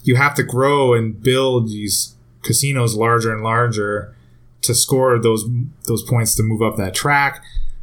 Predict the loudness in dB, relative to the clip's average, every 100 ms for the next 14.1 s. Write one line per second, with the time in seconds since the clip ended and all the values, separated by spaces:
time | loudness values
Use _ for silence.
0 | -8 0 2 2 0 0 0 0 0 0
1 | 0 0 -2 0 0 0 0 0 0 0
2 | 0 0 0 -2 -4 -4 -2 0 0 0
3 | 0 -2 -2 -2 0 0 0 -2 -2 -2
4 | -2 -4 -4 -2 0 0 0 -4 -2 -2
5 | 0 -2 -2 -2 -2 0 0 2 2 2
6 | 4 4 4 2 2 -4 -10 -14 -4 0
7 | 4 4 4 4 4 4 2 0 0 0
8 | 0 0 0 0 -2 -4 -2 0 0 0
9 | 2 2 0 2 2 2 2 2 2 2
10 | 2 4 2 2 2 2 0 2 2 2
11 | 0 0 -4 -4 -4 -4 0 0 4 4
12 | 4 4 0 -2 -4 -6 -6 -2 0 0
13 | 0 -2 -4 -6 -4 -2 -2 -2 -2 -2
14 | 0